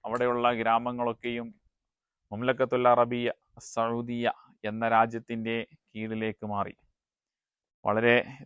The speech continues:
തീർച്ചയായിട്ടും എല്ലാവരും സന്ദർശിച്ചിരിക്കേണ്ട, എല്ലാ പ്രകൃതിയുടെ തന്മയത്വവും ഇവരുടെ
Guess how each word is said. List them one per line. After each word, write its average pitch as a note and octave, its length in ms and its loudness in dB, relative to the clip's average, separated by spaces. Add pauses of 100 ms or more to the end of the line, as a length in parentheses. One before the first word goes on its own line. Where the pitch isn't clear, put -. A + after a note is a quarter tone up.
(140)
തീർച്ചയായിട്ടും B2 680 2
എല്ലാവരും B2 500 2 (100)
സന്ദർശിച്ചിരിക്കേണ്ട, A#2+ 1080 -4 (720)
എല്ലാ C3+ 480 12 (280)
പ്രകൃതിയുടെ C3+ 600 2
തന്മയത്വവും A#2+ 840 0 (140)
ഇവരുടെ A#2+ 520 0